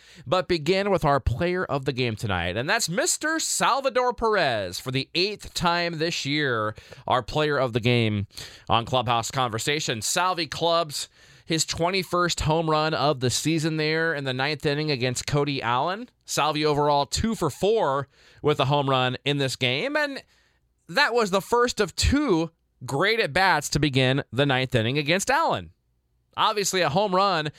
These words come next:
to cut the four to two deficit down to four to three after that key run came in against Kevin McCarthy in the eighth inning on the Carlos Santana hit. Ended up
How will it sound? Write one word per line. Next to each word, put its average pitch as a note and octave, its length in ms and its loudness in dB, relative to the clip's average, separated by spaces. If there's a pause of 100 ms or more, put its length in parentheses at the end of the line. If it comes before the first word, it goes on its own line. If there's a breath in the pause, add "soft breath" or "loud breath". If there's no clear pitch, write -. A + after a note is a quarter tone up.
(120)
to - 100 -4
cut F#3 280 -2
the D#3 60 0
four F#3+ 200 -2
to E3+ 80 -8
two F3 160 -2
deficit C#3+ 460 2
down C3+ 240 4
to B2+ 100 2
four D3 320 0
to G#2 80 -2
three D3 480 -2 (300 soft breath)
after C3+ 260 0
that B2 240 0
key F3 320 -4
run D#3+ 260 0
came C#3 300 -4
in A2 220 -4
against A#2+ 320 -6
Kevin B2 240 -2
McCarthy A#2 640 2 (260 loud breath)
in A2 160 2
the A2 160 -2
eighth C3+ 260 -6
inning G2 280 0
on G#2 80 0
the G#2 80 -2
Carlos G#2 360 2
Santana G#2+ 540 -2
hit. E2+ 300 -6 (260)
Ended A#2 180 -6
up A2 200 -4